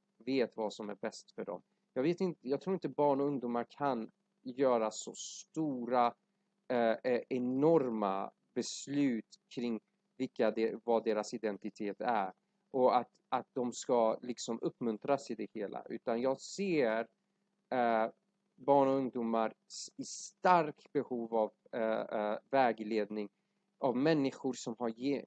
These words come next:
alltså levt, människor som har erfarenhet av liv, människor som vet alla svårigheter som existerar med livet.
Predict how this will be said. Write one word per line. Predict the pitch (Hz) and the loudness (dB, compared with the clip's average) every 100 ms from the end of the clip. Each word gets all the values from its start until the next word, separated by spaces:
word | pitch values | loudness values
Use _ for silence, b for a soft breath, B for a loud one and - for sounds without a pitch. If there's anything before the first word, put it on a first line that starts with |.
| - | -6
alltså | 123 - | -6 -4
levt, | 117 123 147 147 107 92 _ - - - | -6 -2 0 2 0 -2 _ -20 -18 -8
människor | 123 131 117 - | -4 -4 -4 -6
som | 107 127 107 | -8 -6 -4
har | 117 | -4
erfarenhet | 131 131 113 113 107 117 127 - | -2 -2 -2 -4 -4 -4 -6 -6
av | 101 | -6
liv, | 104 101 _ _ - | -8 -12 _ _ -4
människor | 135 131 131 | -2 -2 -6
som | 127 117 | -6 -6
vet | - 151 135 107 - - | -2 2 2 2 -4 -14
alla | - 123 117 110 - | -4 0 0 -2 -6
svårigheter | - 147 143 123 - 127 107 | -12 -6 -4 -4 -4 -6 -6
som | 110 120 | -8 -8
existerar | 110 - 113 147 135 | -10 -10 -8 -2 -2
med | 131 113 | -2 -4
livet. | 107 98 104 | -6 -8 -8